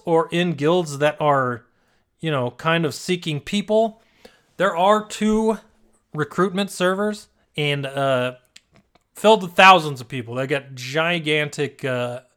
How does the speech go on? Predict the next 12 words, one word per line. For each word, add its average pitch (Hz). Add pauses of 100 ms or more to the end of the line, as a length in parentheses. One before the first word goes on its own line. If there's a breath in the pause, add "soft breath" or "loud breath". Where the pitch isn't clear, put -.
(760)
gigantic, 165
uh, 127
members 127
in 117
there. 113 (400 soft breath)
So 135
a 147
lot 180
of 180
people 175
to, 151 (1120 soft breath)
um, 120